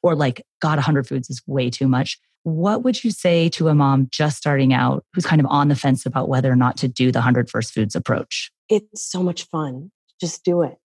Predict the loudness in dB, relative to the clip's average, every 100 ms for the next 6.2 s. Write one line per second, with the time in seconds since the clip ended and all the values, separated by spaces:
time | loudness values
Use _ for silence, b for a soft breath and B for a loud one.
0 | -8 -6 0 0 0 0 2 2 2 0
1 | -4 -6 -6 -2 -2 -4 -4 -2 -2 -2
2 | -4 -2 -2 2 2 2 0 0 -2 -4
3 | _ _ -6 -4 -2 0 2 0 0 -6
4 | -6 -4 0 2 2 0 -6 _ _ _
5 | _ _ -20 -10 -4 -2 -2 -4 -2 0
6 | -2